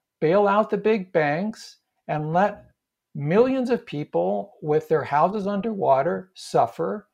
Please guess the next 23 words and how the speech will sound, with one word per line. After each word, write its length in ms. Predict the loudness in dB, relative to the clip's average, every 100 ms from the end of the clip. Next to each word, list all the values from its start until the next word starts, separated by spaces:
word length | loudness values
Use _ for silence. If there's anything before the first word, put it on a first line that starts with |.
| _ _ _ -2
and 300 | 0 0 0
have 240 | 2 2
tremendous 640 | 0 -4 0 0 0 -4 -4
losses, 800 | 2 2 2 -4 -6 -6 -10 -12
you 60 |
know, 80 | -10
the 160 | -6 -4
aggregate 400 | -2 -4 -6 -2
value 600 | 0 2 0 0 -4 -4
of 80 |
their 160 | -4 -4
homes, 300 | -2 -4 -4
especially 440 | -6 -4 -4 -4
elderly 460 | -2 0 0 -2 -4
people 380 | -4 -6 -2 -2
and 80 | 0
others, 380 | -2 -2 -6 -10 _ _ -12
it 120 | -4
just 220 | -2 -2
went 240 | 0 0 0
through 200 | -6 -6
the 120 | -6
floor. 540 | -8 -6 -4 -4 -6